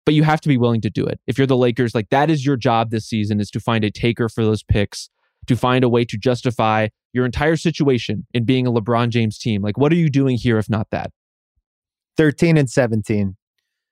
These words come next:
Speaker 2: The Davis, I, I do this every year in the podcast with somebody who hurts their foot.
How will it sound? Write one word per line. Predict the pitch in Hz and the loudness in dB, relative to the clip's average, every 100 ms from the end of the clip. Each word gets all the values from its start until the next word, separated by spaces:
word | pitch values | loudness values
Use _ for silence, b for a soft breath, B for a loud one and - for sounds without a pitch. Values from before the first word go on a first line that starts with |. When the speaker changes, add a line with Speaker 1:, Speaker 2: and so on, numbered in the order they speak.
| _ _ _ _ _ _ _ _ _ | _ _ _ _ _ _ _ _ _
Speaker 2:
The | 160 | -2
Davis, | 127 160 156 139 - | 2 2 4 0 -2
I, | - 156 - - | -6 -6 -6 -2
I | 170 | -2
do | 180 247 | 2 2
this | 240 - | 0 0
every | 160 143 139 | 0 2 2
year | 143 147 | 2 2
in | 139 | 2
the | |
podcast | 120 135 135 - 131 135 - | 0 0 0 0 -2 -2 -4
with | 117 | -4
somebody | 135 127 123 123 | -2 0 2 2
who | 113 | 2
hurts | 127 117 | 0 0
their | - 117 | -2 -4
foot. | - 120 117 | -2 -2 -2